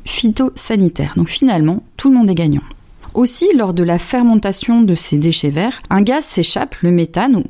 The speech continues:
biogaz, et il peut être réutilisé en guise de carburant ou énergie dans les transports, comme dans les bus ou dans les chauffages collectifs.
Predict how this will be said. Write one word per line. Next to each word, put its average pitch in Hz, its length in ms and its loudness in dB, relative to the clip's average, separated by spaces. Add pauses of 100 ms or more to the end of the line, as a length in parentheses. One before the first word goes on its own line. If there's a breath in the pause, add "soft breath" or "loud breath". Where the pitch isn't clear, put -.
(140)
biogaz, 151 720 -2 (100)
et - 80 0
il 208 100 2
peut - 120 -4
être 247 160 -2
réutilisé 254 720 2
en 233 80 4
guise 175 180 2
de 165 120 0
carburant 185 760 0
ou 180 160 2
énergie 208 400 2
dans 208 120 2
les 147 100 2
transports, 214 720 -4
comme 151 260 2
dans 156 140 2
les 170 140 2
bus 185 340 -2
ou 151 220 2
dans 185 180 0
les 180 80 2
chauffages 196 380 -4
collectifs. - 640 -6